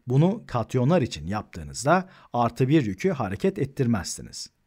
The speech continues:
Tabii oklarımızı çizdiğimizde elektronların hareketini göstermiş oluyoruz. Burada çizdiğim ok hemen morla göstereyim. İşte bu mor ok. Mavi elektronların hareketlerini gösteriyor.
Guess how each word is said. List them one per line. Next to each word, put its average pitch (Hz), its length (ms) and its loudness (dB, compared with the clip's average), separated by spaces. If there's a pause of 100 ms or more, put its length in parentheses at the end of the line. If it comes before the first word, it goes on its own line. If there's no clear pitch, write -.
(880)
Tabii 202 320 4
oklarımızı 156 680 4
çizdiğimizde 131 800 2
elektronların 139 680 4
hareketini 135 580 0
göstermiş 151 640 2
oluyoruz. 73 500 -12 (100)
Burada 147 300 2
çizdiğim 92 540 -2
ok 180 280 0 (200)
hemen 185 480 2
morla 123 300 2
göstereyim. 95 640 -2 (260)
İşte 170 360 2
bu 247 120 2
mor 185 240 6
ok. - 260 -8 (280)
Mavi 135 340 4
elektronların 107 680 0 (160)
hareketlerini 165 680 2
gösteriyor. 87 680 -4